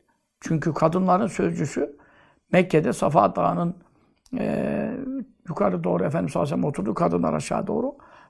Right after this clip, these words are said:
Kadınların biatı hakkında geçen ayet-i kerimede, e, onun için, e, onlar için tabii o da var içlerinde istiğfar etmesi emrediliyor.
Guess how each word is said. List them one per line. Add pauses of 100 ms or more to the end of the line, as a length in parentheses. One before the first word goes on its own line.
(140)
Kadınların
biatı
hakkında
geçen (340)
ayet-i
kerimede, (380)
e,
onun
için, (340)
e,
onlar
için
tabii
o
da
var
içlerinde
istiğfar
etmesi
emrediliyor.